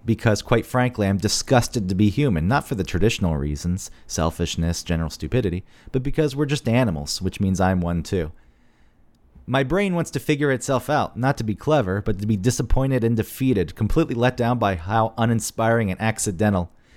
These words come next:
it all really is. Uh, this, this I brought up before on this show.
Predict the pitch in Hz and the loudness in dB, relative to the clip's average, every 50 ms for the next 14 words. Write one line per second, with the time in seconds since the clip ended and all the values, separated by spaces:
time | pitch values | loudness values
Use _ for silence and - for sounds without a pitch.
0 | - - 101 107 - - 98 104 101 104 98 104 104 101 98 98 - 92 98 92 | -10 -4 -4 -4 -2 -2 -2 0 0 2 2 2 2 2 0 -2 0 0 0 0
1 | 85 76 - - - _ _ _ _ _ _ _ _ _ _ _ _ _ _ - | 0 -2 -4 -10 -14 _ _ _ _ _ _ _ _ _ _ _ _ _ _ -6
2 | 92 98 95 98 98 98 139 170 - - 135 123 101 104 151 151 - - 92 92 | -4 0 0 2 4 6 4 4 4 2 -4 -4 0 2 2 2 2 -2 -2 -2
3 | 90 98 95 95 95 90 78 87 - - 95 92 90 85 82 101 127 - - - | 2 4 4 4 4 2 0 -2 -4 0 0 0 2 2 2 4 6 6 6 4
4 | 87 80 76 82 | 2 -4 -4 -4